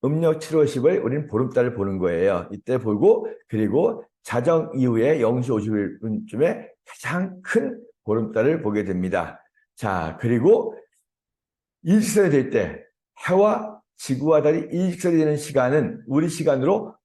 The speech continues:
팔월 삼십일일 오전 열 시 삼십오 분경이에요. 당연히 이때 지도에서 보는 것처럼, 자, 이쪽에 아프리카라든가 유럽, 그다음에 미국 동부와 중부, 그리고 이쪽에 이 남미 쪽, 이쪽에서는 완전히 꽉 찬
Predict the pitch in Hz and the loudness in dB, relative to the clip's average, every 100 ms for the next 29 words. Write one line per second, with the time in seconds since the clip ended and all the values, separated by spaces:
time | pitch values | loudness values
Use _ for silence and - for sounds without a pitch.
0 | - 165 175 165 160 151 113 131 185 - | -4 0 0 0 -6 -8 -4 -2 -2 0
1 | 131 139 175 131 110 110 131 120 120 92 | 0 2 2 0 0 -2 -6 -4 -2 -2
2 | 95 85 82 85 85 92 80 - _ _ | -4 -4 -6 -8 -8 -8 -10 -16 _ _
3 | _ _ - 131 147 139 92 - 135 160 | _ _ -2 0 2 0 -2 -8 -6 -6
4 | - 135 151 131 127 113 110 101 107 170 | -2 0 0 0 0 0 0 0 2 0
5 | 233 - 98 95 98 120 123 104 - - | -2 -4 -4 -2 -4 -2 -2 -2 -6 -18
6 | - 110 - 160 156 147 135 120 123 123 | -4 -2 -2 -2 -2 0 0 0 0 0
7 | 104 107 107 139 226 - - _ 120 113 | 0 2 4 4 0 -4 -16 _ -2 0
8 | 117 131 117 107 156 151 160 107 131 120 | 0 0 0 0 0 -2 -4 -4 -4 0
9 | 139 135 120 123 117 98 - _ _ _ | 2 0 0 -2 0 -2 -6 _ _ _
10 | 113 120 123 180 - 117 120 107 98 - | -2 0 2 0 -2 -6 -4 -2 -2 -4
11 | - _ _ 117 117 104 - - _ 110 | -16 _ _ -2 0 -2 -4 -14 _ -4
12 | 113 127 117 - 101 80 139 165 165 151 | -2 -2 -2 -2 -4 -4 -6 -2 0 2
13 | 208 220 - - _ _ 113 139 156 - | 2 0 -6 -16 _ _ -4 -2 -4 -4
14 | 147 180 - - 220 240 - | -4 -4 -4 -2 -2 -2 -6